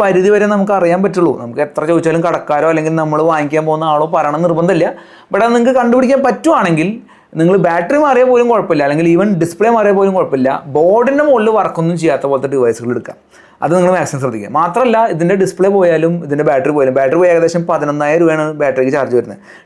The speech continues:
ഡിസ്പ്ലേ പോയി കഴിഞ്ഞാൽ ഏകദേശം ഫോർട്ടി തൗസൻഡിൻ്റെ അടുത്ത്, അതിൻ്റെ താഴെയായിട്ട് ഏകദേശം പ്രൈസ് വരും. അപ്പോൾ റിപ്പയറിംഗ് കോസ്റ്റ് ഭയങ്കര കൂടുതലാണ്. നിങ്ങളിപ്പോൾ സെക്കൻഡ്, I mean, സെക്കൻഡ് ക്വാളിറ്റി ഡിസ്പ്ലേ അല്ലെങ്കിൽ ബാറ്ററി ഇടുകയാണെങ്കിൽ പോലും അതിന് വരെ നല്ല ചാർജ് ഉണ്ട്. So ഇതൊരു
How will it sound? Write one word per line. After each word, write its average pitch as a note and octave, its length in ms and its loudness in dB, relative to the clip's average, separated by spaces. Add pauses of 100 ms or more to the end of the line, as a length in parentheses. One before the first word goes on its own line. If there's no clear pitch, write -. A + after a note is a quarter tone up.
(120)
ഡിസ്പ്ലേ E3 240 0
പോയി F#3 120 4
കഴിഞ്ഞാൽ F3 200 2
ഏകദേശം E3 320 0 (220)
ഫോർട്ടി D#3+ 300 -2
തൗസൻഡിൻ്റെ D3 320 -2
അടുത്ത്, B2 180 -2 (360)
അതിൻ്റെ C#3+ 240 -2
താഴെയായിട്ട് D3 400 0
ഏകദേശം C3 280 -2
പ്രൈസ് A#2+ 220 -2
വരും. - 140 -14 (340)
അപ്പോൾ D3+ 240 -2
റിപ്പയറിംഗ് A3+ 520 0
കോസ്റ്റ് F#3+ 300 0 (440)
ഭയങ്കര C3+ 440 -4
കൂടുതലാണ്. C#3+ 480 0
നിങ്ങളിപ്പോൾ C#3 360 -4
സെക്കൻഡ്, C#3 360 -4 (100)
I - 100 0
mean, D#3 140 -2 (380)
സെക്കൻഡ് G3 340 -2
ക്വാളിറ്റി F3+ 420 0 (120)
ഡിസ്പ്ലേ F3 320 -2
അല്ലെങ്കിൽ F3 260 2
ബാറ്ററി E3 220 -2
ഇടുകയാണെങ്കിൽ D#3 360 -2
പോലും D3+ 220 2 (100)
അതിന് C#3+ 320 -2
വരെ F3 200 0
നല്ല D3 140 -2 (100)
ചാർജ് B2 300 0
ഉണ്ട്. A#2+ 180 -4
So D3 120 -2
ഇതൊരു E3 200 0